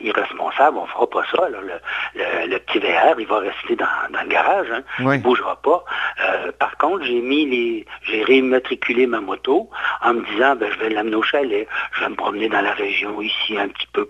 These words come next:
Speaker 1: prendre l'air. Mais je peux, je ferai pas de grand voyage cet été. Je trouve que personnellement, ça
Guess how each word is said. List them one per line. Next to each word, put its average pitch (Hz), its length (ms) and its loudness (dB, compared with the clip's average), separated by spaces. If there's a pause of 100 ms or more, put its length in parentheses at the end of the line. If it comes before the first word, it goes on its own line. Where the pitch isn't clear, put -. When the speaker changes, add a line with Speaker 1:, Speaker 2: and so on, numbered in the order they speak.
(100)
Speaker 1:
prendre 101 280 2
l'air. 98 260 2 (340)
Mais - 260 -2 (200)
je - 220 -4
peux, - 80 -4
je - 180 6
ferai - 120 -4
pas - 140 4
de - 120 -6
grand - 180 -2
voyage 117 400 4 (100)
cet - 180 -14
été. 190 300 0
Je 127 60 6
trouve 160 340 0
que - 100 -2 (760)
personnellement, - 680 -2 (200)
ça - 140 0